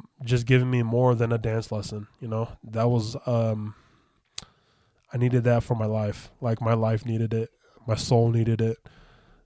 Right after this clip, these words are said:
My, my everything. I, I needed that for me. And even, even before that, I, I was still doing these little things to, um, work on my mental health and talk to myself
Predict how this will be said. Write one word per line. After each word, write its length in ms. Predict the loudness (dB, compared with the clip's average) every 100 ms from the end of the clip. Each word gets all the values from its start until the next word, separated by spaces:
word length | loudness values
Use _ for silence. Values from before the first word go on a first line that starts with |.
| _ -12
My, 720 | -4 -2 0 0 0 -2 -8 _ _ -20 -20 -20 -20 _ _ _ _ _ 0
my 160 | 2
everything. 400 | 2 0 -4 -10 -10 0
I, 80 |
I 220 | 2 4 4
needed 260 | 4 4
that 280 | 2 0 -4 _ _ _
for 220 | -6 -4
me. 340 | -2 -6 -8 _ _ _ -6
And 600 | 0 2 4 2 0 -8 -18 -20 -20 -20 -20 0
even, 300 | 4 6 4 4
even 300 | 4 6 4
before 400 | 2 4 4 6
that, 300 | 4 2 0 -2
I, 140 | -2
I 120 | 0
was 220 | 2 2
still 640 | -2 0 4 6 6 4 0 -12 -4
doing 220 | 2 4
these 120 | 4 4
little 160 | 2
things 360 | 2 2 2 0
to, 380 | -2 -2 -4 -8 _ _ _ _ -4
um, 500 | -2 0 -2 -6 -12 -16 _ _
work 240 | 0 2
on 60 | 2
my 80 | 2
mental 320 | 2 2 2
health 340 | 4 4 4
and 220 | -2 -6 -10 -18 _ -10
talk 220 | 0 0 2
to 80 |
myself 600 | -2 -2 0 0 -2 -12